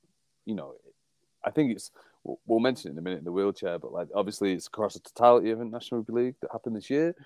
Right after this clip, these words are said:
That includes, um, the games in, were they June or July, in the mid-season, uh, in which obviously he was great. I think he's been the best player in the field pretty much in every game he's played. So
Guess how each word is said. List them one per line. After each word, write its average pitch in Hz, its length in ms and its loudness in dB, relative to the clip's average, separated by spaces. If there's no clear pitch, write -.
That 82 100 -4
includes, 90 640 -8
um, 87 220 2
the - 60 -12
games 87 440 -4
in, 92 580 -2
were 107 80 -10
they 101 120 -4
June 135 260 -8
or 147 80 -10
July, 143 420 -8
in 113 120 -4
the 107 40 0
mid-season, 135 600 -2
uh, 87 300 4
in 92 80 -4
which - 380 -6
obviously 85 240 -2
he 80 40 0
was 76 120 -6
great. 123 320 10
I 123 80 6
think 104 160 0
he's 95 100 -4
been 98 140 -4
the 92 80 2
best - 180 4
player 101 160 6
in 95 60 -2
the 90 80 -8
field 101 340 4
pretty 104 160 -2
much 95 140 -6
in 104 80 -2
every 98 160 0
game 104 160 4
he's 101 100 -4
played. 175 300 4
So 92 440 2